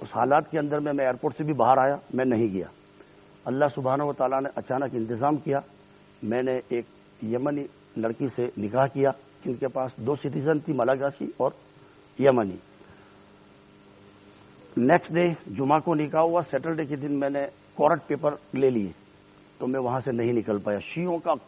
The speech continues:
خطرناک زور تھا کہ کسی بھی قیمت کی اس کو یہاں سے نکالو، میں نہیں نکلا۔ مجھے مدرسے سے ہٹا دیا گیا، امامت سے ہٹا دیا گیا، پھر میں حالات سے لڑتے ہوئے چلتا رہا۔ تقریباً ڈیڑھ سال ہوا، ڈیڑھ دو سال،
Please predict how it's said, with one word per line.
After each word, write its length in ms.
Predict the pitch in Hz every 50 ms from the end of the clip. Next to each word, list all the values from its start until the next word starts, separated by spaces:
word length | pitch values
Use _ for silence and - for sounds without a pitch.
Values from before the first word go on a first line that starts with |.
| - -
خطرناک 600 | - 147 - - 165 156 165 160 175 180 160 120
زور 160 | 120 160 160 156
تھا 180 | 147 - 175
کہ 100 | 156 160 143 -
کسی 220 | 156 127 - 180
بھی 100 | 165 165
قیمت 340 | - - 170 156 156 147 -
کی 60 | - 156
اس 120 | 131 -
کو 60 | - 160
یہاں 200 | 139 127 127 127 -
سے 60 | 165
نکالو، 400 | 131 113 98 117 117 110 95 90 82 - - - - - - - - - -
میں 120 | 135 143
نہیں 180 | 143 139 127 135
نکلا۔ 280 | 127 110 101 104 90 - - - - - - - - - - - - - - - - - - - - - - - - - - - -
مجھے 200 | 123 135 127 147
مدرسے 360 | 143 139 147 160 151 135 160
سے 180 | 147 143 156 135
ہٹا 160 | 139 170 160
دیا 220 | 156 156 165 165
گیا، 180 | 156 156 156 156 151 - - - - - - - - -
امامت 380 | 117 120 123 131 147 147 -
سے 100 | - 156
ہٹا 160 | 143 139 156
دیا 220 | 151 143 151 156 151
گیا، 220 | 147 147 147 147 143 - - - - - - - - - -
پھر 160 | - 139 135
میں 120 | 139 143
حالات 340 | 131 120 113 117 135 135 127 -
سے 60 | -
لڑتے 320 | 139 123 120 113 113 - 131
ہوئے 200 | 127 131 131 131 - - - - - - - -
چلتا 300 | - 113 113 107 113 107
رہا۔ 180 | 101 87 78 - - - - - - - - - - - - - - - -
تقریباً 520 | - - - 120 127 120 123 123 123 120 104 - - - - - - - - - - - -
ڈیڑھ 260 | 107 101 127 143 139 -
سال 160 | 156 143 151
ہوا، 220 | 139 131 135 139 147 -
ڈیڑھ 180 | 107 123 131 120
دو 160 | 104 123 131 123 -
سال، 140 | 127 135